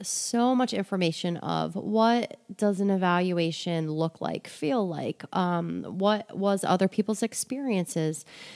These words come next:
And I have to say, this could be generally human nature, but most of what I saw online was the negative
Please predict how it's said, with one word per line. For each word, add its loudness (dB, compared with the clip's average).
And 4
I 2
have 2
to -2
say, 4
this 0
could 0
be 4
generally 4
human 4
nature, 0
but 4
most 2
of -4
what -2
I 0
saw 0
online -2
was 0
the 2
negative 2